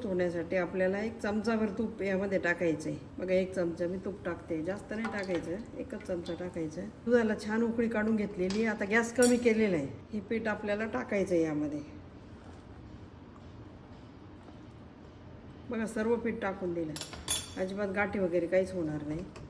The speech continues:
आणि मी हलवायलाही फार काही ओढ घेत नाही आहे. बघा, छोटा चमचा घेतला आहे आणि त्याने हलवते. अगदी उकड काढायची, एकदम सोपी पद्धत आहे, काहीच तुम्ही,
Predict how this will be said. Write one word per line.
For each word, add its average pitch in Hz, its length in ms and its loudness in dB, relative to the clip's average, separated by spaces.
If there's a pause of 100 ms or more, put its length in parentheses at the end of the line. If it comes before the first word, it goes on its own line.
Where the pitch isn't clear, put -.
(1000)
आणि 185 120 -4
मी 208 140 -4
हलवायलाही 202 760 4
फार 214 240 2
काही 202 300 2
ओढ 196 100 -2
घेत 175 300 0
नाही 165 160 2
आहे. 160 120 0
बघा, 160 180 -2 (1200)
छोटा 175 200 2
चमचा 180 380 2
घेतला 170 280 2
आहे 165 100 4
आणि 180 100 -2
त्याने 190 160 4
हलवते. 160 420 2 (960)
अगदी 220 220 2
उकड 254 360 8
काढायची, 262 500 8
एकदम 240 260 6
सोपी 254 300 6
पद्धत 220 300 2
आहे, 202 100 4
काहीच 240 300 2
तुम्ही, 254 220 6